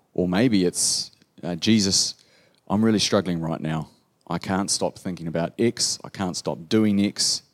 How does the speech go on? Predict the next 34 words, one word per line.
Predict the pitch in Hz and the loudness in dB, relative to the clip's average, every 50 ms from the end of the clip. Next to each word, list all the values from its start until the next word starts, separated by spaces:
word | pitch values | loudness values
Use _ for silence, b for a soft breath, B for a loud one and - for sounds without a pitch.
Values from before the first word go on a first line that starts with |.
| _ _ _ _ - | _ _ _ _ -12
Can | - 101 | -8 -6
you | 95 95 | -6 -4
just | - 95 - - _ - | -4 -6 -8 -8 _ -8
please | - 104 98 98 - - | -4 -2 0 0 0 -2
come | - - 90 82 82 80 80 - _ _ _ _ _ _ _ _ _ _ - - | -4 -4 -4 -4 -4 -4 -8 -10 _ _ _ _ _ _ _ _ _ _ -12 -8
and | 87 87 | -6 -2
be | 78 90 90 85 | 0 2 2 2
with | 80 73 - | 0 0 -2
me?" | 73 69 78 - _ _ _ _ _ b b b b b b b b b b b b b 98 | -6 -8 -8 -10 _ _ _ _ _ b b b b b b b b b b b b b -4
Now, | 101 | -2
when | 104 110 | -2 -2
I | 113 | -2
started | 107 - - 160 165 151 131 | -2 -2 -2 -2 -2 -2 -2
doing | 131 123 117 107 104 | 0 0 2 2 2
this, | 98 90 - - - - - _ _ - | 2 2 2 0 -2 -4 -10 _ _ -14
I | 92 | -10
began | 82 98 95 123 123 123 117 | -10 -8 -4 -4 -2 -2 -4
to | - 101 | -4 -4
realize | 92 98 107 90 80 78 76 - | -2 -2 -2 -2 -2 -2 -4 -4
a | |
couple | - - 82 - 85 | -6 -8 -10 -10 -10
of | 78 | -10
things. | - - 82 78 73 - - - | -8 -8 -8 -8 -8 -10 -10 -10
I | - 98 | -10 -8
began | 95 110 104 123 143 151 | -6 -4 -2 -2 -2 -4
to | 143 135 | -4 -4
realize | 123 120 110 101 95 90 87 | -2 0 0 0 0 0 -2
that | 98 - - - - | -6 -8 -10 -14 -8
God | - 117 113 123 139 151 151 - - - | -4 -2 0 0 0 -2 -4 -6 -8 -6
is | 117 110 - - - | -6 -6 -6 -4 -2
interested | 117 117 110 - - 87 78 73 - - - 82 78 | -2 -2 -2 -4 -6 -8 -8 -8 -8 -8 -8 -10 -8
in | 82 85 | -8 -8
the | 87 87 | -6 -4
most | 87 90 90 85 - - | -2 -2 -2 -2 -4 -8